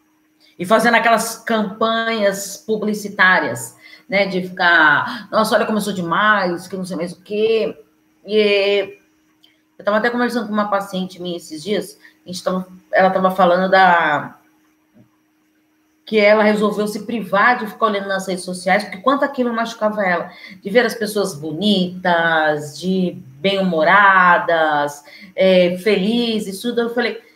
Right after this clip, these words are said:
"Será que a pessoa que tá fazendo tudo isso aí nas redes sociais, será que ela é tudo isso mesmo?" Às vezes a gente se engana, sabe? E a pessoa, às vezes, ela tá com uma autoestima tão baixa que ela quer mostrar pro mundo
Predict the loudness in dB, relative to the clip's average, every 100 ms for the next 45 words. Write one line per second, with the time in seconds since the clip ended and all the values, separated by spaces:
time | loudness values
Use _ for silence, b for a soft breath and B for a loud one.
0 | B B -20 -10 -6 -4 -2 2 2 0
1 | -8 _ -12 -6 -4 -4 -6 -4 -2 -2
2 | -2 -4 -6 -4 0 0 0 0 0 -2
3 | -6 -6 -6 -6 -4 -4 -6 -8 -4 -4
4 | -2 -2 -2 -6 -4 -4 -4 -14 _ _
5 | _ _ B B B 2 4 4 4 2
6 | 2 0 2 0 -2 -6 -4 -4 -4 -10
7 | _ b b b 0 2 0 4 4 6
8 | 4 4 2 0 2 2 2 0 -10 -10
9 | -10 -2 -2 2 2 2 0 -4 -4 -4
10 | -6 _ -4 -2 -4 -8 -14 -2 0 0
11 | 0 0 2 0 0 -4